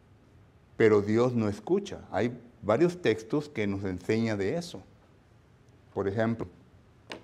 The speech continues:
en Juan capítulo nueve y versículo treinta y treinta y uno, la palabra del Señor nos dice la siguiente manera. Juan capítulo nueve y versículo treinta y treinta y uno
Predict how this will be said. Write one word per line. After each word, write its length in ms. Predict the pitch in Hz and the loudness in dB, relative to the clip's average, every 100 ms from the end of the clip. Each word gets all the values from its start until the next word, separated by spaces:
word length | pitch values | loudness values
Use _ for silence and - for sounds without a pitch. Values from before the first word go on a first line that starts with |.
| - 120 | -14 -10
en 100 | 101 | -2
Juan 320 | 107 113 131 | 4 4 6
capítulo 400 | - 117 120 107 | 2 2 4 4
nueve 400 | 98 104 127 123 - - - | 4 4 2 -2 -10 -20 -2
y 60 | 104 | 2
versículo 520 | 101 - 120 107 101 | 2 2 0 0 2
treinta 460 | 107 123 123 123 | 6 6 6 2
y 80 | 110 | 0
treinta 400 | 95 98 98 92 | 0 0 0 0
y 100 | 95 | 4
uno, 300 | 147 117 135 - - - - - | 6 4 0 -6 -20 -20 -4 -2
la 100 | - | 2
palabra 300 | 104 120 139 | 6 6 6
del 80 | 127 | 4
Señor 360 | 110 117 127 | 4 4 4
nos 220 | 131 101 | 4 2
dice 480 | 107 135 131 123 - 98 | 4 4 4 0 0 -2
la 120 | 98 | -4
siguiente 480 | - 98 101 104 104 | -2 -2 0 2 2
manera. 360 | 101 123 117 107 - - - - - _ - - | 2 2 0 -2 -12 -20 -20 -20 -20 _ -8 2
Juan 240 | 117 135 | 4 4
capítulo 480 | 135 123 120 131 127 | 2 -2 -2 0 2
nueve 400 | 113 98 107 135 - - - - - | 4 4 0 -4 -10 -20 -20 -20 -6
y 60 | 104 | 0
versículo 520 | 101 101 127 123 113 | 0 0 -2 2 0
treinta 440 | 117 117 123 123 | 2 4 4 4
y 40 | 107 | 2
treinta 380 | 101 101 101 98 | 0 -2 0 2
y 80 | 135 | 4
uno 240 | 127 | 4